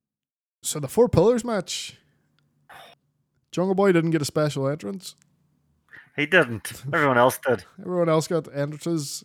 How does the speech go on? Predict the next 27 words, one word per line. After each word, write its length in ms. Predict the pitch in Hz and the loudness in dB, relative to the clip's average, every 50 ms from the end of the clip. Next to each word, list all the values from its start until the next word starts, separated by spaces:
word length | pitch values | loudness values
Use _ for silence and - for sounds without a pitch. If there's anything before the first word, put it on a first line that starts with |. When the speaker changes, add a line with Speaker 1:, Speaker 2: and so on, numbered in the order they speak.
| _ - | _ -8
Speaker 1:
Um, 760 | 143 139 139 139 139 139 135 131 131 127 123 123 110 107 110 _ _ _ _ _ _ _ _ _ _ _ _ _ _ _ _ _ _ _ _ _ _ _ _ _ _ _ _ _ _ _ _ _ _ _ _ _ _ _ _ - | -4 -2 0 0 2 2 0 0 -2 -6 -8 -10 -12 -14 -18 _ _ _ _ _ _ _ _ _ _ _ _ _ _ _ _ _ _ _ _ _ _ _ _ _ _ _ _ _ _ _ _ _ _ _ _ _ _ _ _ -4
uh, 160 | 131 143 143 | -2 -2 -2
so 160 | 127 - 156 151 | 0 0 2 4
we, 240 | 151 147 139 135 | 4 4 2 0
we 180 | 123 127 135 139 | -4 -4 -2 0
got 160 | 147 147 143 | 0 0 0
Sammy 300 | - - 180 175 175 175 156 | 0 2 2 2 2 2 2
Guevara 400 | 151 143 139 147 147 147 151 151 | 2 2 2 2 4 4 4 4
did 160 | 147 151 143 | 4 2 2
his 200 | 147 143 127 - | 2 0 0 -2
cue 200 | - 151 156 143 | -2 -2 -2 -2
cards, 500 | - 165 151 147 147 151 147 131 131 147 | -2 -2 0 2 2 0 0 -2 -8 -8
announced 420 | - 127 127 135 135 135 131 - | -8 -6 -4 -4 -4 -4 -6 -8
that, 300 | 131 120 113 - _ - | -10 -10 -12 -14 _ -8
uh, 520 | 123 117 110 101 104 95 82 - - - - | -8 -6 -6 -8 -10 -12 -14 -16 -18 -18 -6
him 220 | 117 127 139 135 | -4 -2 -2 -2
and 140 | 127 120 117 | -2 -6 -4
Ty 280 | - 135 127 127 131 127 | -4 -2 0 2 2 2
are 200 | 127 120 110 113 | 2 0 -2 -4
pregnant. 640 | 113 _ - 127 127 131 123 - 139 131 127 - - _ _ _ _ _ _ _ _ _ - _ _ _ _ _ _ _ _ _ _ _ _ _ _ _ _ _ _ _ _ _ _ _ - | -8 _ -2 -2 -2 -2 -2 -4 -6 -6 -6 -10 -18 _ _ _ _ _ _ _ _ _ -20 _ _ _ _ _ _ _ _ _ _ _ _ _ _ _ _ _ _ _ _ _ _ _ -8
Speaker 2:
He 100 | 120 101 | -4 -2
got 200 | 107 101 101 - | -2 -2 -2 -2
quite 220 | - 131 139 135 | 0 2 2 2
a 60 | 127 - - - - _ _ - | 0 -2 -8 -14 -18 _ _ 0
cheer 180 | 131 135 135 | 2 2 2
for 140 | - - 147 | 0 0 0
that. 180 | 151 151 139 | 0 0 0